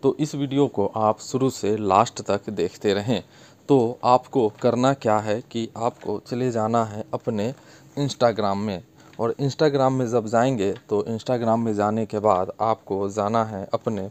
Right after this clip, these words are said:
प्रोफाइल पे, और जैसे आप प्रोफाइल पे जाएंगे तो प्रोफाइल पे जाने के बाद आपको जाना है अपने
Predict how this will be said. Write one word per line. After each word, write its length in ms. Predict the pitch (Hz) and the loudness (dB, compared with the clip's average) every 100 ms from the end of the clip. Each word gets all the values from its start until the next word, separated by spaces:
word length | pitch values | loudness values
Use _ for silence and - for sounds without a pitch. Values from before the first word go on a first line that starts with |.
| - | -4
प्रोफाइल 440 | 110 - 98 98 - | -4 -2 -2 -2 -6
पे, 120 | 87 - - - - - | -8 -8 -18 -20 -18 -2
और 140 | 123 120 | 0 2
जैसे 400 | 123 120 156 - | 2 4 2 2
आप 220 | 120 117 - | 2 0 0
प्रोफाइल 380 | 113 - 120 127 | -2 0 0 0
पे 180 | 123 | -2
जाएंगे 380 | 113 117 123 98 95 - - - | 0 2 0 -2 -6 -12 -20 -16
तो 60 | |
प्रोफाइल 480 | 104 110 - 117 123 | -4 -2 2 2 0
पे 160 | 113 113 | 0 0
जाने 300 | 107 117 117 | 0 0 0
के 140 | 107 101 | -2 2
बाद 360 | 104 92 98 - | 4 4 2 -4
आपको 440 | 104 107 - 107 95 113 | -2 -2 -2 -6 -6 -8
जाना 380 | 101 101 110 107 | -4 0 0 -2
है 200 | 104 92 | -4 -8
अपने 380 | 113 - 98 | -10 -8 -10